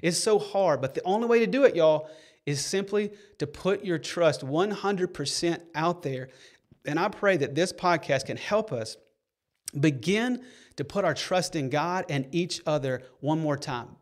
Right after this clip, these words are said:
You know why? Because eternity is real. Everybody say that real quick. Say, "Eternity is real." Y'all, the people around you, they're all of us. We're gonna spend eternity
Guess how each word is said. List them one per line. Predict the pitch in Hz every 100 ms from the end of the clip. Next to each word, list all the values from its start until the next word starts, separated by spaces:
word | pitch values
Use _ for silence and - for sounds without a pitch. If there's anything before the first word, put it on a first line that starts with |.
| _ 143
You |
know | 170
why? | 160 170 185 180 - _ _ _ _ _ - -
Because | 147 - 156 147 147
eternity | 127 - 156 170 190 185 196 196 190 - _
is | 139 139 143 143 139 - _ 123
real. | 113 120 120 104 104 _ _ _ _
Everybody | 160 190 190
say | - 185
that | 160 143 -
real | 147 165
quick. | 170 165 - - - -
Say, | - 170
"Eternity | 165 165 - - 196 214 240 240 - 240 233 226 - _
is | 185 196 196 196 165 - - _
real." | 139 127 147 190 208 185 131 110 - - _ _ -
Y'all, | 156 190 190
the | 160
people | 143 - 202 233 240 240
around | 151 151 151 180 208 208 190
you, | 214 214 214 - _ _ _ _ _ _
they're | 160 151 202 -
all | 190 240 214
of | 156
us. | 143 -
We're | 160 226
gonna | 226
spend | 170 - - 202 165
eternity | 123 - 190 208 214 214 208